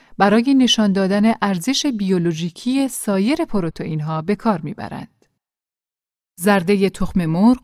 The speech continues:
دارای مقدار زیادی لستین است که مشابه لستین مغزی می‌باشد. از سوی دیگر، تخم مرغ به نسبت ضعیفی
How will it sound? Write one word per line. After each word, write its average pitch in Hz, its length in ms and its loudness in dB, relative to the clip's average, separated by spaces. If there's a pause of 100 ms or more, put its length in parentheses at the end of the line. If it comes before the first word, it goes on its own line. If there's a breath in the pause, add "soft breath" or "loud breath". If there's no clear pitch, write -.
(140)
دارای 175 440 0
مقدار 175 520 -2
زیادی 165 500 -4
لستین 165 580 0
است 262 320 0 (380)
که 208 100 -2
مشابه 208 680 0
لستین 180 600 -2
مغزی 190 420 -2
می‌باشد. 147 640 -6 (840)
از 240 140 4
سوی 320 300 0
دیگر، 165 400 -2
تخم 214 360 0
مرغ 254 340 4
به 220 100 2
نسبت 202 460 -2
ضعیفی 226 600 -6